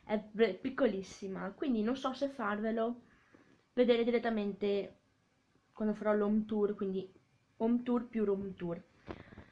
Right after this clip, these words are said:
E, mm, l'home tour ve lo farò vedere quando ho addobbato <laughs> casa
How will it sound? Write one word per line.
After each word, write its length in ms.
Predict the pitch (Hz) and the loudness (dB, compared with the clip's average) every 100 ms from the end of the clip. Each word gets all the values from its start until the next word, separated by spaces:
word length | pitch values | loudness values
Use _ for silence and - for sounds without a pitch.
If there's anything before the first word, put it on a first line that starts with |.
| - _ _ _ | -20 _ _ _
E, 640 | - 220 208 196 190 185 190 | 2 4 6 6 4 2 0
mm, 400 | 185 180 175 175 - _ _ _ _ _ _ _ _ _ _ _ _ - - - _ _ _ _ _ | -2 -4 -8 -12 -16 _ _ _ _ _ _ _ _ _ _ _ _ -20 -20 -20 _ _ _ _ _
l'home 340 | 262 277 320 302 | 8 8 8 4
tour 160 | 359 | 4
ve 80 | 269 | 4
lo 80 | 247 | 2
farò 200 | 247 233 220 | 0 0 2
vedere 460 | 208 202 208 190 | 0 0 2 0
quando 360 | 185 247 269 247 | 0 -2 0 2
ho 240 | 214 220 202 | 2 2 0
addobbato 600 | 202 190 190 202 - 208 208 | -2 -2 -2 -4 -6 -6 -6
<laughs> 100 | - | -8
casa 760 | 175 139 175 180 170 - - | -8 -8 -4 -4 -4 -6 -12